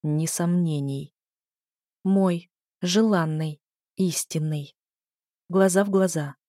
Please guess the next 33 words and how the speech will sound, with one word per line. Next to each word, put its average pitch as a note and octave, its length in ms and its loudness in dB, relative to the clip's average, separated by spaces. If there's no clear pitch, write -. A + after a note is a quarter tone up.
Всего A3 240 -2
один G#3+ 260 2
сладкий G#3 380 0
миг G#3 220 2
предвкушения, F3 880 -2
и G3 80 0
Демир G3+ 360 2
опаляет F3+ 420 0
мои F3 180 0
губы F#3+ 280 -2
поцелуем, F#3+ 760 0
а E3 120 0
я E3+ 240 0
же D#3+ 240 -4
жадно F3+ 440 2
закапываюсь E3 640 -2
пальцами F#3 420 -2
в D3+ 60 -4
его E3 220 -2
серебряных E3 640 -2
волосах. D#3 600 -4
Невольно G3 360 4
вспоминаю, G3 540 0
каким G3 300 -2
холодным G3 500 2
и F#3 120 -4
отталкивающим, F3+ 840 -2
как - 260 -4
айсберг, F3 520 -2
был G#3 240 2
когда-то F3 420 0
мой F3+ 160 2
мужчина. F3 640 -2